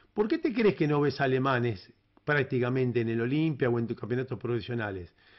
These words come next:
Sí, Urs, Kalinski, pero antes vos tenías, hace veinte, treinta años, veinte años, veinticinco años, vos en un Olimpia tenías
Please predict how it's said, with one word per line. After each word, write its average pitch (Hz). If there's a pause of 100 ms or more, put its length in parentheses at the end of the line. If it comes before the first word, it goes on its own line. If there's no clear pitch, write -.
Sí, 214 (140)
Urs, 151
Kalinski, 120 (500)
pero 135
antes 175
vos 160
tenías, 151
hace 135
veinte, 143
treinta 156
años, 180 (520)
veinte 160
años, 151
veinticinco 131
años, 165 (440)
vos 147
en 131
un 156
Olimpia 170
tenías 135